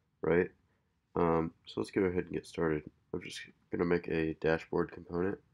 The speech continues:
and I'm gonna use, um, React functional c-, component right here. Use that snippet. And this is just gonna be a dashboard component, so I'm gonna change this a little bit just to be called const dashboard.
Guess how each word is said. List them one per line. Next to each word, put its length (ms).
and 80
I'm 60
gonna 120
use, 520
um, 360
React 520
functional 540
c-, 60
component 560
right 100
here. 320
Use 180
that 220
snippet. 400
And 240
this 60
is 80
just 180
gonna 120
be 80
a 40
dashboard 640
component, 420
so 60
I'm 80
gonna 120
change 340
this 160
a 80
little 340
bit 320
just 220
to 60
be 80
called 480
const 440
dashboard. 600